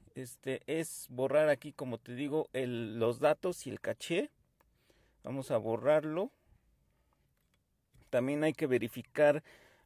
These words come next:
o lo que hice yo aquí fue desactivar la, lo que es,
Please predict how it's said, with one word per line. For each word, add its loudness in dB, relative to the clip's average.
o 2
lo 6
que -4
hice -4
yo 4
aquí 0
fue 2
desactivar 2
la, 2
lo -6
que -14
es, -16